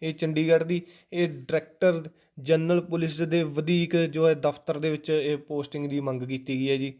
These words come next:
ਠੀਕ ਹੈ, ਕਿਹੜੀਆਂ ਪੋਸਟਾਂ ਨੇ? ਤਾਂ ਇਹ ਸਹਾਇਕ ਸੁਪਰਿੰਟੈਂਡੈਂਟ ਜਾਂ ਫਿਰ ਇਹਨੂੰ ਵੈਲਫੇਅਰ ਅਫਸਰ ਵੀ ਕਿਹਾ ਜਾਂਦਾ, ਇਸ ਤੋਂ ਇਲਾਵਾ ਇਸ ਨੂੰ ਪ੍ਰੋਬੇਸ਼ਨ ਅਫਸਰ ਵੀ ਆਖਿਆ ਜਾਂਦਾ ਹੈ। ਗਰੁੱਪ C ਦੀਆਂ ਪੋਸਟਾਂ ਨੇ ਜੀ,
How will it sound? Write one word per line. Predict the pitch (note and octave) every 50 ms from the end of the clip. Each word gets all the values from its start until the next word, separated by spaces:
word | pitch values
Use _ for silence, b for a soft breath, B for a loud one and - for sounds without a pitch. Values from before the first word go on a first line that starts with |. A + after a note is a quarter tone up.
| _ -
ਠੀਕ | - C#3 C#3+
ਹੈ, | D3+
ਕਿਹੜੀਆਂ | D3 - D#3+ D#3 D#3 E3+ F#3 F#3
ਪੋਸਟਾਂ | F3 F3 E3+ D#3+ E3 - E3 D#3
ਨੇ? | D#3 D#3+ D#3 D3+ b b b b b b b _ -
ਤਾਂ | D#3 D3+
ਇਹ | D3+ D#3+
ਸਹਾਇਕ | D3+ - - D#3+ E3 D#3+ D#3 D3 D#3 D#3
ਸੁਪਰਿੰਟੈਂਡੈਂਟ | - D#3 C#3+ C#3+ D3+ D3+ D3 D3+ D3+ D3+ D3+ E3 D#3 D#3 D3 D3 C#3
ਜਾਂ | C#3 C#3+ C#3+ D3+
ਫਿਰ | D3+ E3 D#3+
ਇਹਨੂੰ | D#3 D#3 D#3+ D#3
ਵੈਲਫੇਅਰ | D3 C#3+ C#3+ C#3 C3 - D#3 D#3 D3+
ਅਫਸਰ | D3+ D3 - - D#3
ਵੀ | D3 D3+ D#3
ਕਿਹਾ | D3+ D#3 D3+
ਜਾਂਦਾ, | D#3 D#3 D3+ D3+ D3+
ਇਸ | D3 C#3+ C#3+
ਤੋਂ | - - D3+ D3
ਇਲਾਵਾ | C#3+ C#3+ C#3 C#3 C#3+ C#3+
ਇਸ | C#3 -
ਨੂੰ | D3+ D3+ D3
ਪ੍ਰੋਬੇਸ਼ਨ | D3+ D3 D3 C#3+ C#3+ C#3 E3 D#3+ D#3
ਅਫਸਰ | C#3+ C3 - D3 B2+
ਵੀ | C3 D3 D3
ਆਖਿਆ | C3 B2 - - B2 A2+
ਜਾਂਦਾ | A2 G#2+ G#2 G#2 G#2+
ਹੈ। | B B B B B B _ -
ਗਰੁੱਪ | E3+ F#3 F3+
C | F#3+ F#3 -
ਦੀਆਂ | F#3 F3 F3+ F3 F#3 F#3
ਪੋਸਟਾਂ | F3 F3+ F3+ F3 F3 - F#3 F3
ਨੇ | E3 E3 E3
ਜੀ, | D#3+ F3+ F3+ F3+